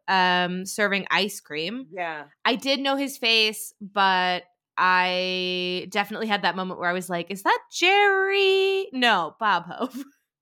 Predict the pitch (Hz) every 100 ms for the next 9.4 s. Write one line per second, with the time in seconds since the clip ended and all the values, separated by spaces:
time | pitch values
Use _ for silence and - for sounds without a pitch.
0 | - 269 403 539 - 494 415 359 - 294
1 | 214 208 214 190 190 190 185 175 262 339
2 | 359 208 180 175 170 147 147 160 160 180
3 | 175 165 151 170 147 139 - 143 - 185
4 | 339 381 233 403 494 165 427 285 - _
5 | _ _ _ _ _ _ _ _ - 208
6 | 196 190 190 175 160 - 156 160 190 143
7 | 139 - - - - _ _ _ _ _
8 | 262 269 370 - 453 349 220 226 220 208
9 | 196 180 185